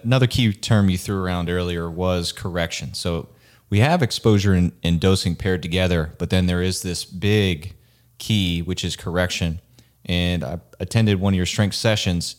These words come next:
and this is where, you know, this athlete goes off and does this specific thing, and then this individual does that. So is this, this opportunity to now gi-, give specific for then, whether it's connected to plyometrics or performance?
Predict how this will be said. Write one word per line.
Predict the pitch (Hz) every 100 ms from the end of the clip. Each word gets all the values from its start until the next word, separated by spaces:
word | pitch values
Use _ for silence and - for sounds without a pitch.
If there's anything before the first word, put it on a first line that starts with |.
| -
and | 87 92
this | 104
is | 92
where, | 90 92 90 87 82 - _ _ _ -
you | 80
know, | 82
this | 82 107
athlete | 104 98 98 82
goes | 95 90
off | 107 90
and | 90
does | 87 87 80
this | 87 101 - - - -
specific | - 90 - 85 85
thing, | - 87 85 82 -
and | 82
then | 80 80
this | 98 98 87
individual | 87 82 80 87
does | 82 76
that. | 87 82 - _ _ _
So | - 87
is | 82
this, | 110 -
this | 104
opportunity | 101 98 92 - 98 90
to | 85
now | 85 87
gi-, | 82 87 - _
give | 90 90 80
specific | - - 87 - 147 - 85 - - _ _ _ _
for | - 87
then, | 90 87 85 85 _ -
whether | 92 90 87
it's | -
connected | 95 87 85 -
to | 92
plyometrics | - 87 87 90 87 90 - 87
or | 82
performance? | - - 87 87 90 - -